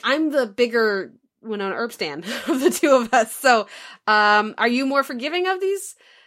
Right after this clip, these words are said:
two episodes, or really of the season overall, than I am, or are you, we on the same page?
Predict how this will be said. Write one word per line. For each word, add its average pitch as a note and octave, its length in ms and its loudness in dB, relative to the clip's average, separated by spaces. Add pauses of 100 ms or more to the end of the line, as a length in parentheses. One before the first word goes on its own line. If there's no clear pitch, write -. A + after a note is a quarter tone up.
(240)
two D4+ 160 -6
episodes, D4+ 480 -2
or D4 60 -6
really C#4+ 220 -4
of B3 140 -4
the B3 60 -8
season C4 340 -8
overall, B3+ 480 0
than C#4+ 160 -6
I D4+ 80 2
am, F#4 280 0
or A#3 280 0
are A3+ 100 -2
you, B3 220 -8
we B3 160 -10
on B3 60 -6
the B3 60 -6
same A#3 160 -6
page? - 360 -10